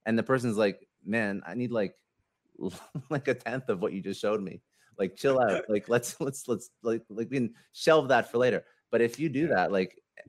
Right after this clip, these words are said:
Speaker 1: and you're taking up somebody's hour, hour and a half, that's a negative. That's a,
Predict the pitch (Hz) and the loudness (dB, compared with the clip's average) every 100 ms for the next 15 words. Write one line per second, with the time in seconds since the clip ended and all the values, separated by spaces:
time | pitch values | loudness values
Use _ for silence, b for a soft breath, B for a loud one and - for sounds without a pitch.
0 | - 107 113 120 123 117 117 104 - 107 | -6 -2 0 0 0 0 -2 -8 -6 -6
1 | 98 92 80 92 104 101 - 92 85 78 | -4 -6 -6 -4 0 0 0 -2 -4 -8
2 | 95 80 _ _ _ - 110 101 107 120 | -10 -10 _ _ _ -10 -2 0 0 0
3 | 85 73 _ - 101 | -2 -4 _ -16 -14